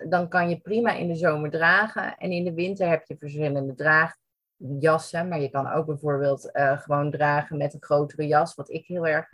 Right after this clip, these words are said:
eh, wat ik veel heb gedaan. Maar zorg dan wel in ieder geval altijd dat het koppie vrij blijft. Want het moet natuurlijk wel kunnen ademen. Maar ja, als je maar de juiste adviezen in acht neemt, dan, ja, dan kan er eigenlijk niks misgaan met dragen.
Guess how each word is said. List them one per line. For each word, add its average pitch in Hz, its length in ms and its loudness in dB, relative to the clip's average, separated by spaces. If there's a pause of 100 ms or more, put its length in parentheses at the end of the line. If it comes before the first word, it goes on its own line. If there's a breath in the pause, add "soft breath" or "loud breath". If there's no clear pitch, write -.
eh, 170 340 -6
wat - 160 -6
ik 160 120 -10
veel 170 200 0
heb 151 160 2
gedaan. 156 460 -2 (420 soft breath)
Maar 165 180 2
zorg 180 220 4
dan 156 180 0
wel 156 160 4
in 180 80 0
ieder 180 160 -4
geval 165 180 -2
altijd 160 260 -4
dat 156 220 0
het - 140 -20
koppie 180 480 -6 (300)
vrij 165 320 4
blijft. 143 340 0
Want 160 140 -8
het 156 100 -16
moet 160 120 -6
natuurlijk 147 380 -8
wel 151 220 0
kunnen 170 300 -8
ademen. - 600 -4 (320)
Maar 156 480 0
ja, 170 260 4
als 170 120 2
je 185 80 -8
maar 170 140 2
de 170 100 -6
juiste 170 880 2 (320)
adviezen 220 560 -2
in 180 160 -4
acht 180 280 0
neemt, 175 340 -2
dan, 165 280 -4 (360)
ja, 143 220 -12
dan 151 300 -2 (100)
kan 156 180 -4
er - 80 -4
eigenlijk 156 380 -4
niks 190 280 -4
misgaan 175 480 -4
met 147 140 -4
dragen. - 680 -4